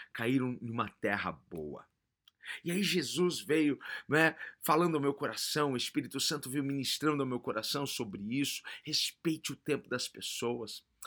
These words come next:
Respeite, porque cada coração é um terreno. Respeite, porque o problema não é com a semente, o problema é com o terreno. Gente,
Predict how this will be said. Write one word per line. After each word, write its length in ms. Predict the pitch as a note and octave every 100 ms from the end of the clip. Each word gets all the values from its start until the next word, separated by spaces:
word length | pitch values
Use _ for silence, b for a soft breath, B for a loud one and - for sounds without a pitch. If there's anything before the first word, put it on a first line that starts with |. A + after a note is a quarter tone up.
| B B
Respeite, 720 | D3+ - - E3 D#3 D3 -
porque 260 | B2+ C#3+
cada 240 | - C#3+ D3
coração 520 | - C3 - C#3+ C#3+
é 40 |
um 80 | B2+
terreno. 600 | - A2+ - G#2+ B2+ A#2+ _ _ _ B B
Respeite, 480 | D3 - - F3 -
porque 220 | D3+ C#3+
o 40 | D#3
problema 360 | C#3 C#3 D#3
não 160 | D3 C#3
é 80 | D3
com 120 | C3+
a 40 |
semente, 680 | - - A2+ G#2 B2 C3 A#2+
o 40 |
problema 380 | - A#2+ B2+ C3+
é 40 | B2+
com 200 | C#3 C3+
o 80 | _ -
terreno. 680 | B2 G#2 - - B2 A#2+ - B B
Gente, 640 | - E3 F#3 B2+ G#2 -